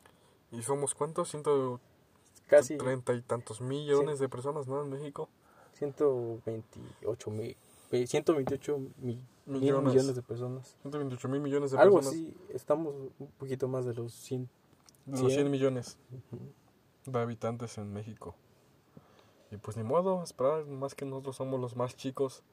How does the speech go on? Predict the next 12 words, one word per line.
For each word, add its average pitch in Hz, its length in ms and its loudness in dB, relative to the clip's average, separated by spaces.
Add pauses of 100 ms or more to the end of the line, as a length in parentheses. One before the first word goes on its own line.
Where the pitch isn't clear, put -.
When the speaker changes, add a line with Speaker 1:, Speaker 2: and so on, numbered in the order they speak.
(880)
Speaker 1:
Porque 117 240 -6
primero 127 260 -2
los, 127 160 -2
los 113 220 -6
adultos, 156 640 -4 (300)
me 123 180 -8
imagino, 120 440 -6
bueno, 147 240 2
los 110 260 -2
de 113 80 -8
tercera 127 340 -2
edad, 135 220 2